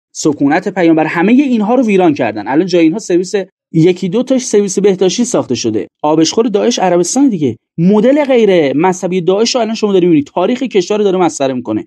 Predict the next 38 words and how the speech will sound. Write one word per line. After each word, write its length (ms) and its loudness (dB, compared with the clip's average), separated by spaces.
بهش 220 0
حمله 240 0
می‌کنه، 320 -2
مجسمه‌ش 560 0
رو 160 -4
تخریب 220 -2
می‌کنه. 360 -2
بعد 120 0
خوشحاله، 540 0
تو 120 -4
مجازی 380 0
هورا 280 2
می‌کشه. 380 -8
این 140 0
همون 300 2
مدله، 280 0
این 140 -2
هیچ 200 -4
تفاوتی 360 0
نداره. 300 -4
ببین 200 2
تاریخو 420 -2
که 120 0
دارم 180 2
خدمت 240 -2
شما 180 -2
میگم، 160 0
حتی 180 -4
طالبان 480 0
الان 120 -2
این 100 -4
کارو 220 -2
نمی‌کنه. 320 -10
طالبان 360 2
زمانی 360 -2
که 80 -2
در 200 0
افغانستان 720 -2